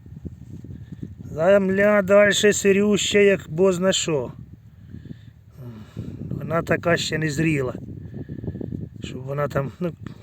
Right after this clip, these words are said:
коники ліпляться. Культиватором подумали, подумали, що культиватором, як залізем,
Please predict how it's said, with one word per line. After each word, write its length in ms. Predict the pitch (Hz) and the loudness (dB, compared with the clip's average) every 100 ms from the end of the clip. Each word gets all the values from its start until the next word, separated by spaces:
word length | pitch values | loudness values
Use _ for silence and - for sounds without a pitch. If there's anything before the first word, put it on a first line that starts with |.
| - | -14
коники 460 | - 165 156 - 143 | -4 -2 -2 -2 -2
ліпляться. 520 | 143 131 123 110 - - - - - - - - - - - - - | -2 -4 -6 -6 -10 -12 -20 -14 -14 -14 -18 -16 -14 -16 -18 -16 -14
Культиватором 760 | 127 - 156 190 185 185 180 143 - - | -10 -6 2 4 4 2 2 -2 -8 -10
подумали, 500 | 143 135 180 175 170 | -8 -4 -2 0 -2
подумали, 480 | - 151 185 185 175 | -4 -4 -2 0 0
що 180 | - 131 | -2 -4
культиватором, 640 | 147 139 160 180 170 165 | -6 -4 0 0 0 0
як 100 | 156 | 0
залізем, 460 | 143 156 190 170 | 0 0 2 0